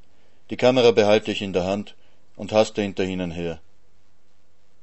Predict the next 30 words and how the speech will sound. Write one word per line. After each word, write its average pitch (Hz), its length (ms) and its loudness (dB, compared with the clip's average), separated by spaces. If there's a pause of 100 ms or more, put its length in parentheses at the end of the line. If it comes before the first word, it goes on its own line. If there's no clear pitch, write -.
(720)
Neben 92 200 -8
der 95 100 -4
Schule 120 340 -2
steht 104 220 -6
ein 101 120 -4
Polizeiauto. 90 800 -4 (1080)
Zwei 107 220 0
Männer 127 260 2
in 107 100 0
Arbeitskleidung 107 840 2 (420)
reißen 113 360 4
von 101 180 -4
zwei 107 220 4
Polizisten 104 600 -6
beaufsichtigt 98 880 -2
den 95 140 -6
Verschlag 95 520 0
ab, 87 220 -2
der 95 100 -4
die 90 100 -8
Bibliothek 92 640 -8
beherbergt 87 500 -6
hat. 85 220 -12 (1160)
Die 101 80 -8
Bücher 131 320 -2
und 104 100 -2
Broschüren 113 480 -4
liegen 107 220 -2
im 104 120 -4
Polizeiauto. 90 880 -4